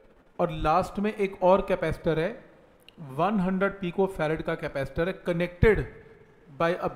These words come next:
battery of three hundred volt। ये लो, ये ले लिया, तो ये diagram बन गया इसका। फिर हंड्रेड और हंड्रेड किस में connected है? In parallel। जल्दबाजी नहीं करने की, ये series में कर लो। देखो, आप इसको छोड़ दो, Battery के साथ वाला कैपेसिटर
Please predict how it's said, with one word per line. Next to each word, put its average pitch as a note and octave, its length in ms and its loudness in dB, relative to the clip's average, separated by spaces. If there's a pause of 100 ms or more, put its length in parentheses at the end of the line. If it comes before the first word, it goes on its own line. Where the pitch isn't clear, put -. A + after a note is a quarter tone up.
battery D3 360 0 (120)
of F#3+ 180 4 (480)
three F#3 240 0 (460)
hundred D#3 420 0 (760)
volt। A2+ 280 -4 (100)
ये E3+ 200 -4
लो, F#2+ 220 -14
ये F#3 140 -4
ले D3 100 -6
लिया, D2 220 -16 (1000)
तो E3+ 60 0
ये E3+ 100 0
diagram F3 280 0
बन F3 140 -2
गया F3 120 -2
इसका। F3 280 -8 (600)
फिर A3+ 160 2
हंड्रेड F3 440 2
और G#3+ 60 0
हंड्रेड F3 340 0
किस G3 220 -4
में G3+ 100 0
connected G3 360 0
है? G3+ 60 2 (100)
In C4+ 140 0 (840)
parallel। C#3+ 440 0
जल्दबाजी G#3 460 -2
नहीं A3 120 -2
करने F3+ 300 -2
की, F3+ 160 -4
ये F#3 100 2
series F3 280 -2
में F3 120 -2
कर D#3+ 180 -2
लो। E3+ 120 0
देखो, F#3 460 -4
आप E3 200 -4
इसको F#3 160 -4
छोड़ D#3+ 260 -2
दो, D3 140 -4
Battery D3+ 400 -4
के G#3+ 100 0
साथ D3 280 -4
वाला F3 160 -2
कैपेसिटर F3+ 600 -4